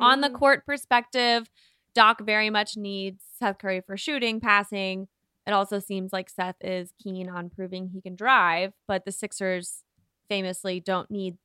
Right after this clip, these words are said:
Speaker 1: that much help in that area compared to on the perimeter. He's shooting forty-four point two percent from three.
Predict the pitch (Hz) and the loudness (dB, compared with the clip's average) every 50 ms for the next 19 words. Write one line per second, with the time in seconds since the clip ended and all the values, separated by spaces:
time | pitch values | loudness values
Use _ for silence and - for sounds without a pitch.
0 | _ _ _ 208 175 - - _ 208 190 - - - 185 180 185 - - 190 185 | _ _ _ 2 2 2 0 _ -6 -6 -6 -6 -4 -4 -4 -4 -4 -6 -8 -8
1 | 180 180 175 - 185 170 165 - 185 190 190 185 175 170 165 160 165 180 - - | -8 -8 -8 -4 -4 -4 -4 -2 0 0 0 0 0 0 -2 -2 -2 -4 -8 -12
2 | 180 - 175 170 170 165 - - 175 185 185 190 - 202 - _ 185 180 180 - | -14 -14 -14 -16 -16 -16 -16 -16 -14 -12 -12 -12 -14 -16 -12 _ -12 -12 -12 -14
3 | - 190 - - - 208 208 - _ _ _ _ _ _ _ _ - 240 226 - | -16 -16 -16 -12 -12 -12 -12 -12 _ _ _ _ _ _ _ _ -4 -4 -2 0
4 | 254 247 247 247 240 - - 214 220 247 262 247 - 247 233 226 226 220 226 214 | 0 2 2 2 0 -2 -2 -2 0 0 -2 -2 -2 2 2 4 2 2 0 -4
5 | 208 202 - 214 214 - - 214 - 226 202 202 - _ - 220 208 208 - _ | -6 -6 -6 -6 -6 -6 -8 -8 -6 -6 -6 -6 -8 _ -4 -4 -4 -4 -6 _
6 | 214 208 208 202 190 190 190 208 208 | -2 -2 0 0 0 -2 -2 -4 -6